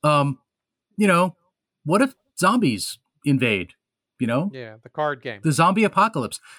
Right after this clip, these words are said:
Speaker 1: because you can, you can actually, I mean, you can call it the zombie apocalypse, but make it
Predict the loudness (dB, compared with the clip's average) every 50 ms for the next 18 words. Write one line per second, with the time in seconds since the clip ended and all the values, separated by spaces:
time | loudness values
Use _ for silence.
0 | _ _ 0 2 4 4 4 4 2 4 4 4 4 4 2 0 -2 -2 -2 -2
1 | 0 0 0 0 0 -2 -2 -4 -2 -2 -2 -2 -4 -8 _ -6 -4 -2 0 -2
2 | -2 -2 -4 -4 -6 -4 -8 -4 0 2 2 2 2 0 -2 -2 0 -2 0 -2
3 | -4 -4 -2 0 -2 -2 -2 -4 -6 -6 -6 -8 -8 -4 -4 -4 -4 -4 _ _
4 | -4 -2 -2 0 0 0 0 0 -2